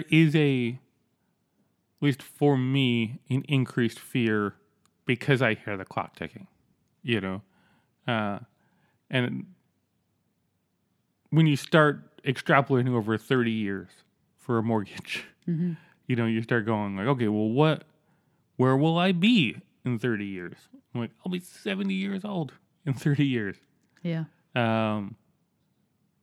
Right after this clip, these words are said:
Speaker 1: and knowing that when I asked the eye doctor, w-, you know, when to expect it to go dark,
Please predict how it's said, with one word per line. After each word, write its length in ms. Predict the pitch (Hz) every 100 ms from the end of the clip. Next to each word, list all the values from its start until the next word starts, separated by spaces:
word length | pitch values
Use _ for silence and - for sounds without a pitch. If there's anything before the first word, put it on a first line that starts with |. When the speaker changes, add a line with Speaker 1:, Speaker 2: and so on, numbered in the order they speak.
| -
Speaker 1:
and 520 | 143 143 135 123 107 - _ _ -
knowing 800 | 135 151 160 160 156 143 135
that 340 | 117 123 120 -
when 140 | 120 117
I 100 | 117
asked 300 | 120 117 -
the 120 | 123
eye 100 | 117
doctor, 380 | 113 104 101 107
w-, 300 | 104 101 101 - _ _ -
you 100 | 113
know, 160 | 92 - _ _ _ _ _ _ _ _ _
when 240 | - 139 127
to 120 | 135
expect 400 | 117 - 131 -
it 100 | 110
to 80 | 110
go 120 | 110
dark, 440 | 104 117 110 95